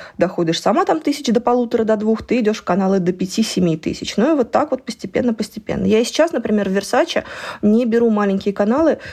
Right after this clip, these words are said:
не потому, что мне жалко, а объясняю человеку сразу, что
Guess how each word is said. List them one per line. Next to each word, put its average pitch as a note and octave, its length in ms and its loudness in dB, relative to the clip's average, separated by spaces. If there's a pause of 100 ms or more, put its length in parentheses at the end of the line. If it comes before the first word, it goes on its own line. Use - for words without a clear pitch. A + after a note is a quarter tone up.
(100)
не G#3+ 100 4
потому, A3 300 0
что C#4 120 -4
мне A3+ 160 4
жалко, E3+ 600 0
а G3 500 2
объясняю A3 500 0
человеку G3+ 440 0
сразу, F3+ 320 0
что F3+ 460 -2